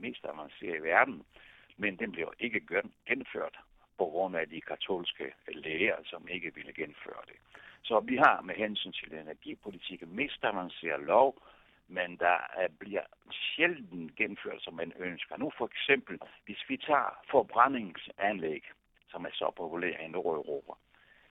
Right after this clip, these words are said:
I Italien har vi enogtyve af den slags, men kun tre, der virker. Fordi de andre,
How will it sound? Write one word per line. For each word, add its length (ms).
I 180
Italien 460
har 220
vi 260
enogtyve 760
af 60
den 200
slags, 340
men 120
kun 400
tre, 280
der 160
virker. 460
Fordi 360
de 280
andre, 420